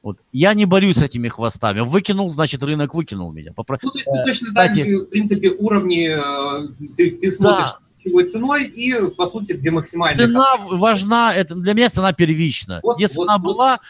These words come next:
Speaker 1: закрылась ниже, выше, посмотрел, поставил визуально. Ага, не пробивалась здесь, пункт, пункт, пункт, а, четко. Закрылась ниже цена, все, это уровень.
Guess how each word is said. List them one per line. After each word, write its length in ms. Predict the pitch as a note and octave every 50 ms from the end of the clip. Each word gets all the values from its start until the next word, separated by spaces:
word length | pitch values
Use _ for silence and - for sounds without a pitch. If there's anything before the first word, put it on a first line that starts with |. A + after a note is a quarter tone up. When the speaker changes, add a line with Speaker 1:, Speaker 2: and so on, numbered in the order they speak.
| - _
Speaker 1:
закрылась 580 | D3 E3+ G#3 - - A#3+ C4 A#3+ A3+ A3 F#3 F3+
ниже, 300 | G#3+ A#3 A3+ F#3 G3+ G#3
выше, 320 | A3 B3+ C4+ - A3 G#3+
посмотрел, 520 | - G#3 F3+ - G3+ G3+ - A3 B3 A#3 F#3
поставил 480 | - G3+ F#3+ - - G#3+ G#3+ G#3 F#3+
визуально. 720 | F3 F3+ F3 E3 F3 F3+ F3 D#3 C#3 B2+ A2+ A2+ A2 G#2 - _ _ _ _
Ага, 240 | D#3+ D#3+ D3 D#3+
не 100 | E3 E3+
пробивалась 540 | E3+ F3+ F#3 F3+ F3+ F#3 G3+ A3 G#3+ G3 E3+
здесь, 140 | D#3+ E3+ -
пункт, 260 | _ F3 F#3+ F3 C#3
пункт, 180 | D#3+ F3+ D#3+ -
пункт, 160 | D3 C#3+ D3
а, 160 | D#3 D3 C3 -
четко. 420 | _ - D3 A#2+ - _ - F#2+ - _ _ _ - - _ _ _ _ _ _
Закрылась 540 | - G3+ G3 - A#3 A#3+ A#3+ A#3 G#3+ E3
ниже 280 | F#3 A3 B3+ A3 A3+ A3
цена, 460 | F#3 - G#3 G3+ G3+ G3+ F#3+ F3 - - _ _ _
все, 260 | - - - F#3 F#3
это 220 | G#3 A3 A3 G#3+
уровень. 560 | G3+ G3 G3 F#3+ E3 D#3 C#3+ B2+ B2+ G#2+ F#2